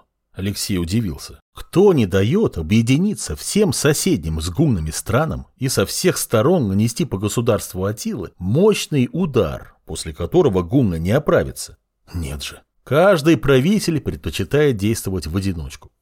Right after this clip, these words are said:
Но так не выстоять. Степняков много. У них есть боевой опыт, храбрость, вера в вождя, жажда трофеев, наглость и жестокость.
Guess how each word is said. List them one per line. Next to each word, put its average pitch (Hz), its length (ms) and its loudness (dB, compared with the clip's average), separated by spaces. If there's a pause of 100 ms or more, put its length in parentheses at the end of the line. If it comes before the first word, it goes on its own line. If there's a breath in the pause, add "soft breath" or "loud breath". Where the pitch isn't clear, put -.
(220)
Но 76 60 -8
так 76 280 -8
не 95 140 -2
выстоять. 127 760 -6
Степняков - 680 -2
много. 135 520 0 (100)
У - 60 0
них 233 180 0
есть 170 160 2
боевой 156 400 4
опыт, 120 420 2
храбрость, 95 800 -2
вера 98 280 0
в 80 100 -4
вождя, 78 560 -2
жажда 104 320 2
трофеев, 80 760 -6
наглость 107 680 0
и 131 80 -2
жестокость. - 760 -4